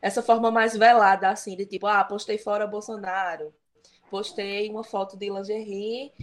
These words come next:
e aí eu perdi seguidores. Postei uma foto com Milene e perdi seguidores." Milene, Johnny, é minha companheira. É, e pra quem tá chegando agora também. Milene é minha companheira.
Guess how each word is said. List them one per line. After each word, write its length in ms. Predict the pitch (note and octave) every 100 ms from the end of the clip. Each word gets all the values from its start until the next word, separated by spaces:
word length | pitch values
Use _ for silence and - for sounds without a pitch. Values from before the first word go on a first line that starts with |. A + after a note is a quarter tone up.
| -
e 140 | - G3+
aí 320 | G3+ G3 G3+
eu 80 | G#3+
perdi 300 | A3 A3+ G3+
seguidores. 760 | D3 G3+ A#3 G3 F#3 E3+ D3+ - _ -
Postei 380 | G#3 G#3 A3
uma 160 | G#3+ A#3
foto 360 | B3 G#3 G3+ -
com 160 | G#3+
Milene 580 | G3+ G#3 G3+ A3 B3 B3
e 40 | A#3
perdi 320 | A#3 A3+ G#3
seguidores." 520 | - G#3+ G3+ F3+ E3+
Milene, 680 | F#3+ G#3+ G3+ G#3 A3+ G3 E3 _ -
Johnny, 400 | - F3 D#3 D3
é 100 | -
minha 180 | F3 F#3
companheira. 640 | F3+ F#3 G#3+ A3 E3 D#3 - _ _ - - -
É, 400 | D#3 D#3 D3 C#3+
e 60 | F#3+
pra 180 | G3+
quem 140 | G3 G3
tá 100 | F#3+
chegando 320 | F#3+ F#3 F#3
agora 300 | F#3 F3+ F3
também. 320 | F#3 F#3 D3 - - -
Milene 340 | G3+ G3+ G#3 G#3
é 40 |
minha 160 | G#3+ G#3+
companheira. 600 | G#3+ A3 B3 G3+ D#3+